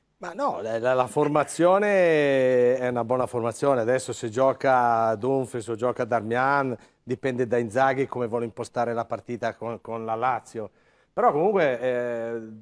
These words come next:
secondo me anche De Vrij con, con Acerbi sono due giocatori che stanno bene tutte e due.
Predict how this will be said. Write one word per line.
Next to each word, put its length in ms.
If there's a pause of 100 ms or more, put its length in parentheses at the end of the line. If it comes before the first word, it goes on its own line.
(520)
secondo 300
me 120
anche 280
De 140
Vrij 540
con, 220
con 220
Acerbi 640 (220)
sono 200
due 140
giocatori 460
che 120
stanno 320
bene 240
tutte 220
e 40
due. 420